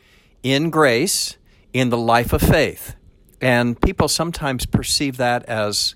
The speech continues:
contradictory because they perceive grace as a license to sin. Well, God will be gracious, and so it doesn't matter what I do. And I try to tell people that is,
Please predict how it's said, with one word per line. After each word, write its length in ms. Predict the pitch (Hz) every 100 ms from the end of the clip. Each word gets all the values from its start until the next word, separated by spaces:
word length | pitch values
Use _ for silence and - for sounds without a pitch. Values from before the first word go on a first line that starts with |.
| -
contradictory 800 | 143 127 185 185 - 95 71 - - - - - -
because 320 | - - 127 -
they 100 | 120
perceive 560 | - 113 - 170 147
grace 640 | 127 143 139 113 131 - - -
as 160 | 117
a 60 | 110
license 520 | 123 147 - 131 -
to 100 | -
sin. 460 | - 185 110 101 104
Well, 400 | 120 135 139 139
God 300 | 131 123 127
will 140 | 123 113
be 120 | 113
gracious, 560 | 117 147 156 151 135 -
and 160 | 107
so 260 | 107 117 110
it 100 | 104
doesn't 260 | 113 101 95
matter 300 | 123 127 123
what 180 | 123
I 160 | 117 117
do. 340 | 110 107 107 - - - - - - - - -
And 340 | 131 123 123
I 320 | - 143 156 151 - -
try 320 | - 180 185
to 100 | 175
tell 300 | - 165 156
people 580 | - 110 - 107 117 - _ - - _ -
that 160 | 151
is, 120 | 156